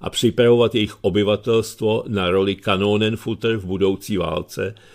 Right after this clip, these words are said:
vedené jak jinak ve jménu demokracie a evropských hodnot, což přeloženo do jednoduché a srozumitelné řeči znamená likvidaci Ruské federace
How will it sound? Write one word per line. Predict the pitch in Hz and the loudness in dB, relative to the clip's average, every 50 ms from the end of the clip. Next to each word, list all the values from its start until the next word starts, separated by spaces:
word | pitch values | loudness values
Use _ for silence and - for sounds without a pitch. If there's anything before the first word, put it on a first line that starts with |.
| - - - _ | -20 -20 -18 _
vedené | 92 92 107 101 95 110 110 110 110 110 107 | 2 4 4 6 6 6 4 6 4 4 4
jak | 107 98 95 - - | 4 2 2 0 0
jinak | 104 101 101 110 110 95 104 | 0 0 0 0 -2 0 2
ve | 104 104 | 2 2
jménu | 104 101 104 104 104 104 | 4 2 0 0 0 -2
demokracie | 92 80 104 95 98 104 101 - - 107 104 104 107 - - 110 101 - | -2 0 -2 0 0 -2 -2 -4 -4 -4 -4 -6 -6 -6 -4 -4 -4 -4
a | - - - - - | -4 -8 -12 -8 -6
evropských | 98 85 95 92 95 - - - - - 104 92 | -4 -2 0 0 0 -2 -6 -10 -8 -6 -6 -6
hodnot, | 80 95 104 95 90 90 85 - - - _ _ - - - - | -2 -4 -4 -4 -4 -8 -12 -14 -16 -20 _ _ -20 -20 -20 -16
což | - - - 127 135 - | -8 0 2 2 2 0
přeloženo | - - - 127 123 123 123 117 127 120 117 123 123 | -2 0 2 4 6 6 4 4 4 2 2 2 2
do | 110 113 104 | 2 2 4
jednoduché | 107 113 117 107 110 113 104 98 95 - - 101 90 | 4 2 0 0 0 -2 0 -2 -4 -4 -4 -4 -2
a | - 101 | -2 -4
srozumitelné | - - 113 107 92 113 113 104 110 98 - 113 110 107 107 101 95 | -2 0 0 0 2 2 2 2 0 0 0 0 0 2 2 0 0
řeči | 90 101 92 - 117 104 | 0 -2 -2 -2 -4 -6
znamená | 85 82 95 98 95 101 101 98 98 92 90 | -4 -4 -2 -2 0 0 0 0 0 0 0
likvidaci | 90 95 98 98 101 104 101 98 104 - - - 104 | 0 0 -2 -2 -4 -2 0 0 -2 -2 -2 -6 -6
Ruské | 95 104 104 - - 104 98 | -6 -6 -8 -8 -8 -10 -10
federace | 85 - 92 85 82 90 87 85 85 - - - 104 107 - | -4 -4 -2 -2 0 0 0 0 -2 -4 -6 -8 -8 -8 -8